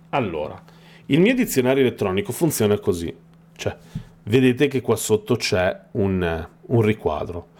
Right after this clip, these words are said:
quindi io con la pennina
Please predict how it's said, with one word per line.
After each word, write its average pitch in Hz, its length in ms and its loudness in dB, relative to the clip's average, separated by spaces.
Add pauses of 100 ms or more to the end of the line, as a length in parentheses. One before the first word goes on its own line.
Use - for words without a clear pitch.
(260)
quindi 120 440 0
io 127 500 0 (720)
con 220 240 2
la 170 100 4
pennina 107 800 -2